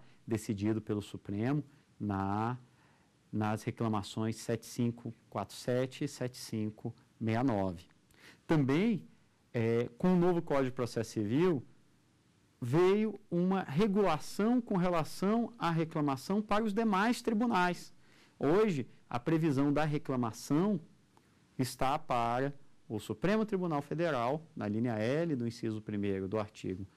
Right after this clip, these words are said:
cento e dois, e para o Superior Tribunal de Justiça,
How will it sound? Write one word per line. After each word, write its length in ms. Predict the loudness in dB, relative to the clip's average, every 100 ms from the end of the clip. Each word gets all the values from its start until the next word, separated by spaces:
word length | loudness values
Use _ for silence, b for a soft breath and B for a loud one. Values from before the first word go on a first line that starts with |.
| b
cento 340 | -14 -4 -4 -2
e 40 |
dois, 460 | 2 4 2 0 -10 b b b -4
e 80 | -2
para 280 | 0 0
o 40 | 0
Superior 460 | -4 -2 0 0 -2
Tribunal 380 | -4 -2 -2
de 80 | -2
Justiça, 540 | -4 -2 -2 -2 -4